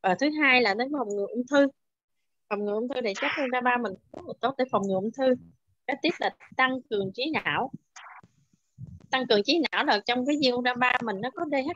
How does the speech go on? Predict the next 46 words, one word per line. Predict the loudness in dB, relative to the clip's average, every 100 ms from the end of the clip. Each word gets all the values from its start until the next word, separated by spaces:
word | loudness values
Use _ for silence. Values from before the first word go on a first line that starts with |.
| 0
A | 2 4 2
cả | 2
nhà. | 2 0 -4 -20 _ _ _
Thì | -2
nó | 0
sẽ | 2 0 0
tăng | 0
cường | 2 -2 0
trí |
não | 0 0 -2
của | -2 -2
mình. | -2 -2
Người | -4 -4 -4 -12 -2
trẻ | 2 2
nhỏ | 0 2 2 2 0
thì | -2
nó | 0
biết | -4 -2
sao? | -2 -2 _ _ _ -6 0
Nó, | 2
à, | 4 4
nó | 2 0
sẽ | -2 -2 -4
thông | -14 -10
minh | -4 2
hơn. | 4 4 0 -4 -14 -12 -4
Còn | -2
người | 2 2
lớn | 2 0 -2
tuổi | 0 0 0
thì | -6
biết | -8 -6
sao | -6 -4
không? | -8 -10 -12 -12 -12 -2
Họ | 2
lớn | 4 4 2 -2
tuổi | 0 0
á, | 0 -4 _
cả | -6
nhà | -2 0
để | 0 -2
ý | -2 -2
đi, | -2
những | -2 -4
người | -4
lớn | -4